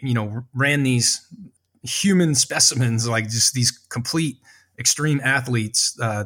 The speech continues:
through some training and, you know, high end, cost a lot of money. It was from Nike. Like, Nike paid for all of it to try to break the two-hour marathon. So the, the goal was two hours, right? What do you think they hit?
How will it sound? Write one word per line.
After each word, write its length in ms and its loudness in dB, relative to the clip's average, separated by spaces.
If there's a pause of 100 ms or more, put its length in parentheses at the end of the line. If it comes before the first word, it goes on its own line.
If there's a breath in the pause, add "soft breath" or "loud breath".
(120)
through 580 0
some 280 0
training 680 4
and, 200 -2
you 60 0
know, 100 0
high 260 0
end, 280 2
cost 220 0
a 40 -4
lot 140 0
of 60 0
money. 180 2
It 20 0
was 100 -2
from 320 0
Nike. 380 0
Like, 240 0
Nike 260 0
paid 260 0
for 200 -4
all 140 2
of 100 -2
it 120 -6
to 80 -6
try 160 0
to 60 -2
break 300 -2
the 60 -8
two-hour 480 0
marathon. 500 -2 (380 loud breath)
So 180 0
the, 200 0 (220 loud breath)
the 100 2
goal 360 2
was 220 2
two 340 2
hours, 420 0
right? 300 0 (600)
What 160 0
do 60 2
you 60 0
think 240 -2
they 140 0
hit? 260 0